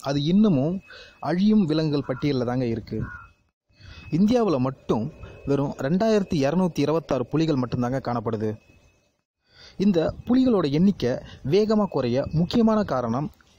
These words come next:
இந்த வகை புலிகள் வேட்டையாடப்படுறது தாங்க. இந்த புலிகள் சுந்தர்பன்ஸ் அப்படின்னு சொல்லப்படுற சுந்தரவன சதுப்பு நில காடுகள்ல அதிகமா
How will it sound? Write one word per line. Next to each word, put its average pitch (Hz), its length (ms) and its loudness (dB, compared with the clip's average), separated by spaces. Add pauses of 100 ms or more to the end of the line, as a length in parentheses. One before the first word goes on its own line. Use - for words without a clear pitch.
(220)
இந்த 170 220 2
வகை 160 240 -2
புலிகள் 160 420 0 (220)
வேட்டையாடப்படுறது 143 880 -2
தாங்க. 110 180 -2 (1080)
இந்த 151 240 0 (320)
புலிகள் 175 420 0 (220)
சுந்தர்பன்ஸ் 156 680 0 (200)
அப்படின்னு 151 400 -2
சொல்லப்படுற 127 440 -4 (420)
சுந்தரவன 180 540 0 (440)
சதுப்பு 170 420 -2
நில 156 200 2
காடுகள்ல 123 460 -2 (380)
அதிகமா 147 520 0